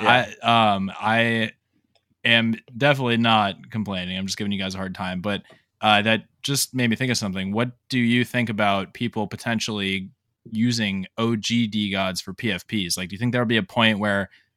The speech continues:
Speaker 2: okay, everyone on my timeline has a dead god, I'm gonna switch mine back? And I guess now that I just brought that up,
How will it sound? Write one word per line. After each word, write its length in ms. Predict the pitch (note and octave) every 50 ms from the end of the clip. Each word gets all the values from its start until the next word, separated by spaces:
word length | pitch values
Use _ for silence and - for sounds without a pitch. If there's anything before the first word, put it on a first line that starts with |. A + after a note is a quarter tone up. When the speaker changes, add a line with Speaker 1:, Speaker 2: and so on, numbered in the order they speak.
| -
Speaker 2:
okay, 140 | A2 - A#2
everyone 340 | G#2+ G2 G#2+ A#2 A#2+ C3 B2+
on 60 | B2
my 120 | B2 A#2 G#2+
timeline 540 | - A#2+ A#2 A#2 A#2+ A#2+ A2+ G#2+ G#2 G2+
has 540 | G2 F#2+ G#2+ G#2 G2+ G2+ G2 G2 F#2 - - -
a 60 | G2
dead 320 | F2+ - A2+ B2 D3 C#3+ A2
god, 540 | A2 G2 F2+ F2 F2+ F2+ F2+ F#2 F#2+ G2 F#2+ _ _ _ _ _ _ _ _ _
I'm 140 | - G2+ G#2+
gonna 160 | A2 G#2+ G#2
switch 400 | - - - A#2+ A#2 G#2+ - -
mine 200 | A2+ G#2 G#2 G2+ F2
back? 360 | F#2+ F2+ F#2 G2+ A#2 A#2 - -
And 100 | A2 G#2
I 80 | G2+ G#2+
guess 380 | A#2 B2+ A#2+ - - - - - _ _
now 220 | G#2 G#2 G#2 G#2+ G#2+
that 140 | G#2 F#2 - _ _ _
I 140 | - G2 F#2+
just 340 | F#2 G2+ G2 - - - _
brought 220 | - F#2 F2 -
that 200 | - G#2 A#2 A2
up, 200 | G2 F2+ F#2 F2+